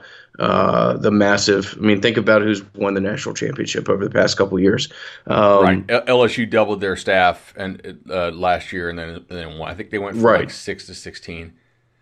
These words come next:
Speaker 2: Now, I will
Speaker 1: So
Speaker 2: say Clemson does not have a huge number of analysts.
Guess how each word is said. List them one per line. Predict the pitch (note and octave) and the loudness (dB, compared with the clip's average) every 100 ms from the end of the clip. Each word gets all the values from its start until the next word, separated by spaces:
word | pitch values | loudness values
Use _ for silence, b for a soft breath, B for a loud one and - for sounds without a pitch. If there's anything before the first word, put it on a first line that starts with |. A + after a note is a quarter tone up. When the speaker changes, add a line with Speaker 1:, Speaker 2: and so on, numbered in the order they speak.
| - | 0
Speaker 2:
Now, | B2+ B2+ | 6 8
I | |
will | A#2+ A2+ | 10 8
Speaker 1:
So | A2 | 6
Speaker 2:
say | D3 | 0
Clemson | - F#3+ G#3+ F3 B2+ | 0 -2 -2 -4 -4
does | A#2 | -2
not | B2+ C3 B2 | 2 2 2
have | C3 A#2 G#2 F#2+ | 0 2 2 0
a | G2+ | -8
huge | F#2+ - - - E3+ D#3 A#2+ G2 | -10 -16 -20 -12 -6 -2 -2 -2
number | A2 G2 F#2 | -6 -4 -4
of | |
analysts. | F2 D#2 - - - | -4 -6 -14 -20 -20